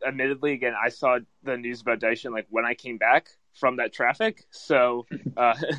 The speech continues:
<laughs> was, was not too, totally in tune to that, and, um, I, I pro-, I have not watched enough of him to give an evaluation, but I just get generally a guy who came in as a pretty good high school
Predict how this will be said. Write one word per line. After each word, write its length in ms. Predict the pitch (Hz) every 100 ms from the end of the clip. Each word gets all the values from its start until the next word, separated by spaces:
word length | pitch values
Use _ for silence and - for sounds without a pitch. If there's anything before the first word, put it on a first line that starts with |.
| -
<laughs> 320 | - _ -
was, 260 | 151 151 - - -
was 160 | 156 165
not 200 | 160 147
too, 160 | 160 -
totally 280 | - 139 131
in 80 | 123
tune 200 | 127 123
to 40 | 120
that, 200 | 120 110
and, 260 | 110 110
um, 320 | 110 107 107 - _ _ - -
I, 180 | 135
I 80 | 127
pro-, 180 | 143 156
I 140 | 117 127
have 120 | 110
not 160 | 110
watched 240 | 98 104 -
enough 140 | 101 101
of 80 | 110
him 60 |
to 180 | 101 98
give 180 | 92 113
an 80 | 107
evaluation, 540 | 101 101 98 113 -
but 100 | 120
I 160 | 110 120 - -
just 240 | 143 -
get 200 | 131 131
generally 340 | - 147 160 147
a 40 |
guy 240 | 135 135 135
who 60 |
came 280 | 117 - 131
in 60 | 139
as 120 | 135
a 40 |
pretty 280 | 120 - 131
good 120 | 131
high 140 | 127 127
school 260 | - 131